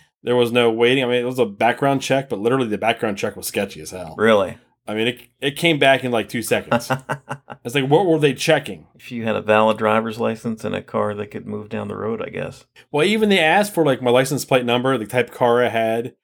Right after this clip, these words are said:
Speaker 1: So they asked all that information, too. But, uh, got out there, downloaded the app on my phone, and it, it's been interesting. I mean, it's, it's had me, like, I've gone out and I've, let me see, in two days,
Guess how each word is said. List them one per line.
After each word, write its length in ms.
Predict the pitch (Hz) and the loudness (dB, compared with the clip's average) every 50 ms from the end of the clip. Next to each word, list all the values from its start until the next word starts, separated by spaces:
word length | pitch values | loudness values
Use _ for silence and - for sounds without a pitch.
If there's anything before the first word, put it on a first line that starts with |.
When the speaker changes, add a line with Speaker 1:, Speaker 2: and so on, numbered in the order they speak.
| _ _ | _ _
Speaker 1:
So 160 | - - 120 | -6 0 2
they 80 | 120 123 | 4 4
asked 200 | 131 135 131 - | 4 4 2 2
all 120 | 127 117 | 2 4
that 100 | 117 127 | 4 2
information, 480 | 131 117 - 107 104 101 95 - 95 92 | 2 0 -2 -2 -2 -2 -2 -4 -6 -6
too. 300 | - 127 123 107 117 - _ _ _ | -2 0 0 0 -2 -4 _ _ _
But, 160 | - 113 107 104 | -4 0 2 2
uh, 220 | 98 95 90 87 - - _ _ 120 | 2 2 0 -4 -6 -12 _ _ 0
got 160 | 127 135 143 | 2 4 4
out 180 | 143 139 143 147 | 4 2 2 2
there, 260 | 143 139 143 143 135 | 2 2 2 2 0
downloaded 440 | 117 127 127 127 135 131 131 117 113 | 0 0 0 2 2 0 -2 -2 0
the 100 | 117 117 | 0 2
app 220 | 117 120 117 123 | 2 2 0 0
on 100 | 120 117 | -2 -2
my 120 | 113 107 | -4 -6
phone, 500 | 101 - 127 131 131 123 110 101 98 - _ _ _ _ _ _ _ _ _ _ | -4 0 0 2 2 2 0 -2 -6 -8 _ _ _ _ _ _ _ _ _ _
and 140 | - 113 120 | -6 -2 -2
it, 100 | 139 - - | -2 0 -2
it's 200 | 165 170 - - | -4 -4 -4 0
been 160 | - 240 214 | 2 4 4
interesting. 600 | 226 254 - - 127 104 101 - 104 95 92 101 | 4 4 4 4 4 2 2 0 -4 -8 -8 -6
I 40 | 110 | -4
mean, 160 | 113 117 120 | -2 0 0
it's, 160 | 127 117 120 | 0 0 0
it's 240 | 139 147 139 123 - | 0 0 0 -2 0
had 260 | 131 156 160 160 151 | 2 4 4 4 2
me, 480 | 147 147 147 143 143 139 131 - - _ _ | 2 2 2 2 2 0 -4 -6 -14 _ _
like, 100 | - 110 | -2 0
I've 160 | 123 135 143 | 2 2 4
gone 220 | 147 156 147 143 135 | 4 2 4 4 4
out 300 | 131 131 139 147 127 117 | 4 4 4 2 2 -2
and 280 | 113 107 104 98 98 - - - | -4 -6 -6 -8 -12 -16 -16 -8
I've, 360 | 104 117 117 117 120 117 110 | -2 2 4 4 4 2 0
let 60 | 101 113 | -2 -4
me 100 | 123 113 | -4 -4
see, 260 | - - 135 123 113 | 0 0 2 2 2
in 240 | 107 107 101 101 - | 2 0 -2 -6 -10
two 240 | - - - 147 147 | -12 -6 -2 -2 0
days, 680 | 147 143 135 139 143 147 151 170 175 170 170 - - | 2 2 2 2 2 2 0 0 -2 -4 -8 -10 -12